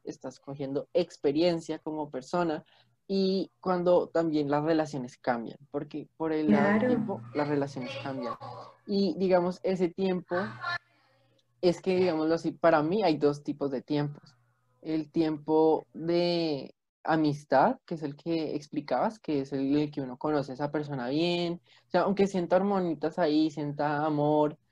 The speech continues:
Speaker 1: y todo, de todas
Speaker 2: Pero uno está
Speaker 1: maneras
Speaker 2: siendo amigo.
Speaker 1: Sí.
Speaker 2: Está, o sea, sí, porque uno no va a decir, "Ay, no, yo no siento nada, no soy amigo", y no, no, uno también le
Speaker 1: Ujú.
Speaker 2: puede gustar o atraer a alguien, pero es mi amigo.
Speaker 1: Sí, amistad ante todo, antes del noviazgo,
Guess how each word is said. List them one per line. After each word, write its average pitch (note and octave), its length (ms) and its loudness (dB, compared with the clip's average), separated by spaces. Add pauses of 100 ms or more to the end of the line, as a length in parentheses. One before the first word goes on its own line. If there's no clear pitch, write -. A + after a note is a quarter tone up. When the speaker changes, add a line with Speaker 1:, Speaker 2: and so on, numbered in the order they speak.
(280)
Speaker 1:
y D#3+ 120 -4
todo, E3+ 440 4 (180)
de E3 120 0
todas - 40 -6
Speaker 2:
Pero - 160 6
uno A#3 80 6
está C#4+ 200 8
Speaker 1:
maneras C#4+ 40 0
Speaker 2:
siendo D4+ 200 4
amigo. C4 400 2 (280)
Speaker 1:
Sí. F#3 180 2
Speaker 2:
Está, F#3 180 10
o - 140 -2
sea, F3+ 200 2
sí, C4 100 4
porque C#4+ 200 6
uno A3+ 100 10
no B3 60 12
va B3 60 12
a - 20 12
decir, C#4+ 160 8
"Ay, D#4+ 100 10
no, D#4 140 8
yo D4+ 80 6
no - 100 8
siento C#4+ 340 6
nada, D#4+ 340 6
no C#4 120 6
soy C#4 160 2
amigo", C#4+ 440 0
y C#4+ 160 2
no, C#4 140 4
no, G#3+ 200 2
uno A3+ 220 2
también B3+ 260 4
le E3 80 6
Speaker 1:
Ujú. F3 100 0
Speaker 2:
puede - 220 4
gustar F#3 520 4
o G#3+ 40 8
atraer D#3+ 500 4
a D#3+ 60 4 (120)
alguien, G#3+ 300 -2
pero C#3+ 320 2
es F#3 140 -2
mi G3+ 80 2
amigo. - 400 0 (160)
Speaker 1:
Sí, - 440 0
amistad D3+ 640 4
ante F3 320 -4
todo, D3+ 460 4 (100)
antes D#3 400 -2
del D#3 240 4
noviazgo, C3+ 500 0